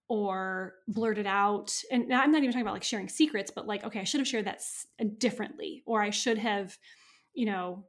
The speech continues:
I should have put this in about a different context," or "I should have brought this up sooner or later,"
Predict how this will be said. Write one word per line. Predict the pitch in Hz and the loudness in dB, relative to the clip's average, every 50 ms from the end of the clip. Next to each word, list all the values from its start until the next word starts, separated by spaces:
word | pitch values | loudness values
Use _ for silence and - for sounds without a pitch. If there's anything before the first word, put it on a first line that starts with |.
| _ _ _ _ _ _ _ _ _ _ | _ _ _ _ _ _ _ _ _ _
I | 233 | -4
should | 226 - 247 208 | -2 0 0 0
have | 208 214 | -2 -2
put | - 247 | -4 0
this | 226 240 240 240 | 0 0 2 2
in | 220 | 0
about | 208 208 190 190 - - | 0 -2 -4 -6 -4 -6
a | 220 | -4
different | 214 208 202 - - | -4 -4 -6 -8 -10
context," | - - - 190 185 190 - - - - _ - - - - - | -12 -8 -6 -6 -6 -6 -8 -10 -12 -12 _ -10 -10 -10 -8 -6
or | 226 208 202 196 190 190 190 - - - - - _ | -4 -2 -2 -2 -2 -4 -8 -12 -20 -20 -20 -16 _
"I | - | -8
should | 202 - - 226 214 | -6 -4 -2 -2 -2
have | 208 220 214 208 202 196 196 - - - _ _ _ _ 311 - | -2 -2 -2 -2 -2 -4 -8 -12 -16 -18 _ _ _ _ -14 -10
brought | - 202 208 220 - - | -10 -4 -4 -4 -4 -4
this | - 214 208 - | -6 -6 -4 -4
up | 226 - | -4 -4
sooner | - - - 285 311 349 359 254 80 - - - - - - - - - - _ _ - | -2 0 8 10 10 10 10 6 2 -2 -6 -10 -14 -20 -20 -20 -20 -20 -20 _ _ -6
or | 233 214 208 190 190 196 202 202 - - - _ _ | -4 -2 -2 -2 -2 -2 -2 -4 -6 -8 -12 _ _
later," | 294 262 247 277 330 359 330 240 - 82 - - 214 | -2 0 2 4 4 4 4 4 2 0 -2 -4 -4